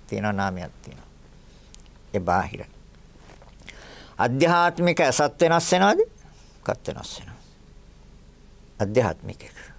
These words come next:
ඉස්සෙල්ලා කිව්වේ බාහිර එක. රූප කිව්වේ. කනත් වෙනස් වෙනවා. වෙනස් වෙන නිසා රූප කියනවා.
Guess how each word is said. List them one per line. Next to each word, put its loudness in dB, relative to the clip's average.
ඉස්සෙල්ලා -2
කිව්වේ -4
බාහිර -2
එක. -20
රූප -6
කිව්වේ. -18
කනත් 0
වෙනස් 2
වෙනවා. 4
වෙනස් 0
වෙන 0
නිසා 0
රූප 2
කියනවා. -10